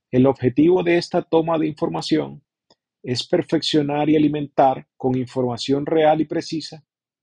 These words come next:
una base de datos central que a su vez funciona como fuente de energía y de la cual cada ente humano tiene una copia exacta en su interior. Pero esa copia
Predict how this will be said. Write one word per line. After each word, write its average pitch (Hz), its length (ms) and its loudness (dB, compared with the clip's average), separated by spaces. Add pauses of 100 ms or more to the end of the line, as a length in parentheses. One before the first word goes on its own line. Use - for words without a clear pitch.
(180)
una 151 260 -2
base 160 320 2
de 151 120 -4
datos 147 340 -8
central 147 580 -8 (540)
que 143 140 -4
a 139 80 -2
su 120 160 -4
vez 127 220 -6
funciona 139 500 -8
como 117 240 -8
fuente 113 360 -8
de 117 100 0
energía 110 560 -6 (560)
y 156 100 0
de 151 140 2
la 160 160 4
cual 156 380 2 (380)
cada 165 440 2
ente 160 280 -2
humano 156 500 -4 (500)
tiene 147 260 -4
una 147 200 -6
copia 135 360 -2
exacta 120 460 -8
en 113 60 -14
su - 120 -18
interior. 90 480 -12 (540)
Pero 135 300 4
esa 156 280 -2
copia 175 500 0